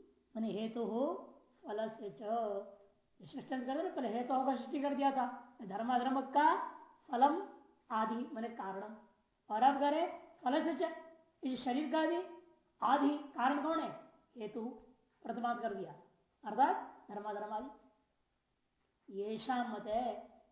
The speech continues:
जिनके मत में ऐसा माना जा रहा है, जिन वादियों के मत में धर्मादि का कारण शरीरादि संघात है, और शरीरादि संघात का भी कारण कौन है?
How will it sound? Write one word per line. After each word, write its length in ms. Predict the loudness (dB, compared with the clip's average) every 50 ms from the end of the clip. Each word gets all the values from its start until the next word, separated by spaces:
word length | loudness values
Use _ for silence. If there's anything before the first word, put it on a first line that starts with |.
| _ _ -10
जिनके 420 | -6 -2 -2 -2 -2 0 -2 -2
मत 220 | 0 0 -2 -2 -4 -6
में 140 | -6 -6
ऐसा 160 | -4 -4 -4 -4
माना 220 | -4 -4 -4 -2
जा 120 | -2 0
रहा 120 | 0 2 2
है, 260 | 0 0 -2 -6 -12 -18 -20 _ _ _ _ -8 0
जिन 320 | 2 2 4 4 4 6
वादियों 420 | 6 6 6 4 2 -2 -2 -2
के 120 | -4 -6 -8
मत 160 | -10 -10 -10 -10
में 440 | -6 -6 -6 -6 -6 -10 -12 -18 -20 _ _ _ -14
धर्मादि 500 | -10 -6 -4 -2 0 2 2 4 4 4
का 80 | 2 2
कारण 520 | 2 0 0 2 4 4 4 4 2 0 -4 -10 -14 -20 -20 _
शरीरादि 560 | -18 -8 -6 -4 -2 0 2 4 4 4 2 0
संघात 520 | -2 -6 -8 -6 -4 -4 -2 -2 -2 -4
है, 400 | -4 -6 -6 -6 -8 -10 -16 -20 -20 _ _ _ _ _ _ _ 6
और 460 | 8 10 10 8 6 2 -2 -6 -10 -16 -20 -20 -20 -18 -2
शरीरादि 360 | 0 2 6 6 6 6 4
संघात 500 | 4 2 2 2 4 4 6 6 6 6
का 80 | 6
भी 100 | 6 6
कारण 320 | 6 8 8 8 8 6 4
कौन 200 | 4 4 4 4
है? 100 | 4